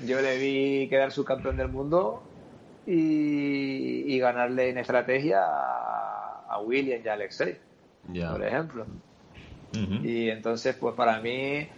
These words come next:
Speaker 1: mi referente personal es, eh, Carlos Coste.
Speaker 2: Carlos.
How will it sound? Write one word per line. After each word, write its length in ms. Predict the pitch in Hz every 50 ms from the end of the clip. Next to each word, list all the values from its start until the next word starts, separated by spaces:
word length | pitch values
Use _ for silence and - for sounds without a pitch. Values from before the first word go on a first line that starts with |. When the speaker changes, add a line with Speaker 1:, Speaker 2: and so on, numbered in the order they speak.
| - - - - - - - -
Speaker 1:
mi 160 | - 135 143 139
referente 400 | 139 139 - 151 170 175 185 170
personal 540 | 175 165 - 160 160 180 196 185 156 - - - - -
es, 160 | 120 117 107 107
eh, 440 | 110 110 107 107 107 113 110 107 - - - -
Carlos 280 | - 120 120 120 113 -
Coste. 340 | - - - - - - -
Speaker 2:
Carlos. 420 | - 78 78 69 67 - - -